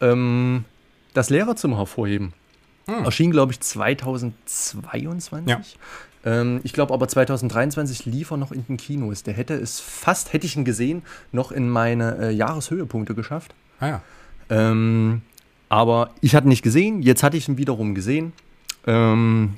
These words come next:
Speaker 1: und ich könnte jetzt natürlich so die Hoheit der realen Erkenntnis und die moralische Hoheit, äh, auspacken. Aber, ähm, nee, f-, ich versuche mich davon fernzuhalten. Es ist für mich trotzdem ein sehr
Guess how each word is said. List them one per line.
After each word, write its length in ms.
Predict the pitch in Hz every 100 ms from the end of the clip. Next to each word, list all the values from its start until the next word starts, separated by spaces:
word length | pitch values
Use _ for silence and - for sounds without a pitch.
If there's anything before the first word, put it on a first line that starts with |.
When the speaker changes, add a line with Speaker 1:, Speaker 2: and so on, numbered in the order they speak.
| -
Speaker 1:
und 320 | 117 107 107 - - _
ich 120 | 101
könnte 280 | - 127 131
jetzt 240 | 113 113
natürlich 420 | 117 107 123 113 104
so 220 | 117 110
die 200 | 107 113
Hoheit 640 | 104 151 120 117 120 113
der 260 | 117 104 110
realen 320 | 120 117 127
Erkenntnis 640 | 120 - 151 147 135 131 -
und 120 | 117
die 60 | 120
moralische 540 | 113 104 107 123 123
Hoheit, 420 | 123 131 117 120 - - - - -
äh, 260 | 110 110 104 - -
auspacken. 500 | - 147 151 143 143 131 - - _
Aber, 400 | 113 127 123 127
ähm, 260 | 123 120 113 - - -
nee, 240 | 117 113 - - -
f-, 120 | -
ich 140 | - 135
versuche 340 | 127 120 208
mich 140 | 202 147
davon 360 | 147 151 139
fernzuhalten. 640 | - 139 185 175 151 160 147
Es 100 | -
ist 120 | 160
für 100 | -
mich 160 | 135 -
trotzdem 460 | - 156 - 131
ein 100 | 123
sehr 560 | 104 101 117 151 165 170